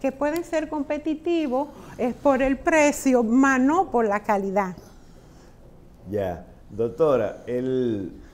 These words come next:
Speaker 2: en su experiencia, que como le acaba de preguntar el doctor, ¿cuáles de los productos dominicanos? Usted se refería a que a veces queríamos ser exportadores antes de, de ser productores,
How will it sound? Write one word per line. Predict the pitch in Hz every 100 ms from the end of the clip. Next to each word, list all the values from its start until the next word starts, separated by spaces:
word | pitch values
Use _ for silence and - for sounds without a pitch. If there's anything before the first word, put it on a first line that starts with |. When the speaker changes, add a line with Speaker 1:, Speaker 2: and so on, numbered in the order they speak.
| - - - -
Speaker 2:
en | - 127
su | 120 143
experiencia, | 143 131 127 147 131 107 107 98 107 - - - -
que | - 92
como | 92 98
le | 95
acaba | 95 113
de | 120
preguntar | 107 117 104 110
el | 107
doctor, | 104 98 - 92 80 - - - - -
¿cuáles | 143 170 190
de | 180
los | 160 123
productos | - 123 139 139 139
dominicanos? | 120 117 110 101 101 95 85 87
Usted | 78 95
se | 110 123
refería | 123 120 113 92 87 - -
a | 78
que | 85 87 80 - - - -
a | 71
veces | 87 123
queríamos | - 120 120 123 120
ser | 120
exportadores | 123 123 123 107 107 113 110
antes | 113 110
de, | 98 -
de | 67
ser | 87 98 95
productores, | 104 98 - 117 95 78